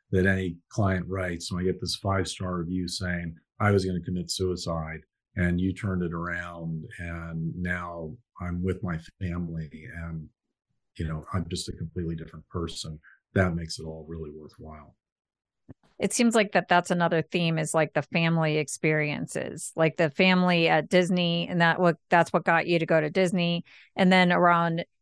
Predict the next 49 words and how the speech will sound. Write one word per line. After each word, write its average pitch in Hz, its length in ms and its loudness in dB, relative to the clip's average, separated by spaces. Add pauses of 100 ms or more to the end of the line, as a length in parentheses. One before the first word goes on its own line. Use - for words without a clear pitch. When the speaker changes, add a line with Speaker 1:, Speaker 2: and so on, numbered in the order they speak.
(100)
Speaker 2:
the 185 80 2
funeral 208 440 6
home 175 360 2
and 175 100 2
that 208 160 6
kind 208 160 0
of 175 80 0
experiences, 175 760 0
it's 160 160 0
really 196 280 4
creating 175 280 2
a 156 40 2
celebration 165 580 4
with 165 100 -4
the 156 60 -2
family 156 720 -4 (400)
and 175 400 4
something 190 320 4
that 175 120 6
was 180 140 4
really 175 200 4
specific 175 500 -2
to 170 100 4
that 156 160 4
person. 175 400 4
And 160 140 0
even 185 320 4
now, 180 240 8
as 170 160 4
you 160 80 0
talk 165 240 2
about 156 240 4
it, 143 100 -2
I 160 60 2
hear 175 160 2
that 165 200 2
ongoing 170 380 0
passion 170 440 2
of, 160 100 -2
like, 151 240 2 (280)
people 208 280 4
being 185 220 6
their 170 100 6
best 175 320 4
selves 165 420 2
for 165 300 4
their 160 160 6
loved 165 260 4
ones. - 500 -8